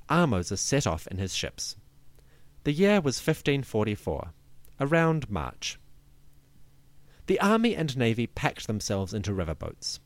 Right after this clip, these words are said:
accompanied by donkeys, weapons, and enough food for a short campaign. Anything else they needed would have to forage from the land,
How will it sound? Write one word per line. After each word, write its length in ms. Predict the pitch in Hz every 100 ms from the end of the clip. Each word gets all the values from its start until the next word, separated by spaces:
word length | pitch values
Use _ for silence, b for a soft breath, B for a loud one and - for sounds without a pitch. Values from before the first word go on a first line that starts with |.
| -
accompanied 460 | - 131 123 123
by 140 | 113 110
donkeys, 720 | 131 107 92 - - - - -
weapons, 560 | 156 113 69 - - - -
and 120 | 117
enough 200 | 135 170
food 400 | - 139 104 80
for 180 | - 135
a 40 |
short 340 | - 101 76
campaign. 500 | - 92 92 101 - - - b b b b b b b
Anything 440 | - 120 104 107 104
else 280 | 156 185 -
they 160 | 98 95
needed 360 | 92 87 85 - b
would 160 | - 143
have 220 | 120 107
to 80 | -
forage 420 | - 87 82 85
from 160 | - 85
the 100 | 80
land, 460 | 87 90 - -